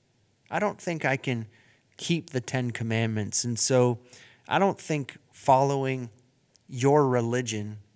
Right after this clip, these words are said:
is worth it." I had a guitar teacher that one time told me,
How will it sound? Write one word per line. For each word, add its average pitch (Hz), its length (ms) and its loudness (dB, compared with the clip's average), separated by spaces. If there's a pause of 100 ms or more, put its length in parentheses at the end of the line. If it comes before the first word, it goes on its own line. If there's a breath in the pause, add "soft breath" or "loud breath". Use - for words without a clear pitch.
(240)
is 107 260 -4
worth 104 360 0
it." - 140 -12 (1600 loud breath)
I 147 60 -2
had 180 180 6
a 156 40 6
guitar 165 420 4
teacher 110 400 -2
that 101 180 -4
one 107 220 -2
time 107 320 0
told 117 220 -2
me, 110 160 -2